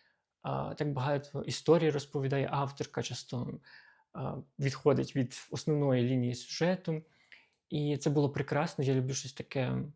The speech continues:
незвичне, якщо можна так називати це. А, дуже мені теж імпонували думки, роман, звичайно, депресивний.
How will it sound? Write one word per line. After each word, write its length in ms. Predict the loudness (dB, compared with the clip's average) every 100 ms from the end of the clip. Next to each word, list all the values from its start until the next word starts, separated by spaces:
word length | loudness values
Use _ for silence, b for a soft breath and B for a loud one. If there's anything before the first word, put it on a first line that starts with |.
| _ _ _
незвичне, 760 | -4 0 2 2 0 -4 -4 -8 _ _
якщо 300 | -8 -6 -4
можна 220 | -2 -4
так 160 | -6 -4
називати 440 | -2 0 0 -2
це. 180 | -6 -8 -8 B B B B B B B _ -4
А, 160 | 0
дуже 200 | 2 4
мені 200 | 6 4
теж 200 | 4 2
імпонували 480 | 0 0 0 2 2
думки, 560 | 2 2 0 2 4 4
роман, 360 | 4 4 2
звичайно, 460 | 0 -6 -2 0 2
депресивний. 1000 | 0 0 -2 0 0 2 2 2 0